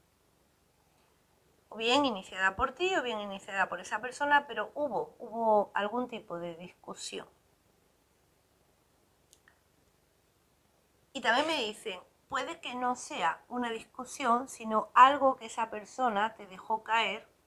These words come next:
te dijo, así, como, como el que no lo dice. Pero te dijo algo, me dicen ahora mismo, es como que te dijo algo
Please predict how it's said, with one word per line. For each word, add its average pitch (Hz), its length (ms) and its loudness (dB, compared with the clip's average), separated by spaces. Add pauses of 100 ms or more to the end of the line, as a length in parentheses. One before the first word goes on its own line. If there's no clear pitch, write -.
(120)
te 165 120 -20
dijo, 226 600 -6 (140)
así, 196 560 -14
como, 175 540 -12 (1400)
como 214 220 -2
el 220 140 -4
que 220 140 -8
no 277 140 4
lo 392 120 6
dice. - 480 -10 (1800)
Pero 240 300 0 (200)
te 262 100 -8
dijo 285 360 4
algo, 285 520 6 (1900)
me 254 120 -2
dicen 226 380 -6
ahora 220 180 0
mismo, 214 540 -2 (460)
es 233 220 -14
como 262 260 -6
que 226 80 -14
te 208 160 -16
dijo 214 400 -4
algo 302 480 2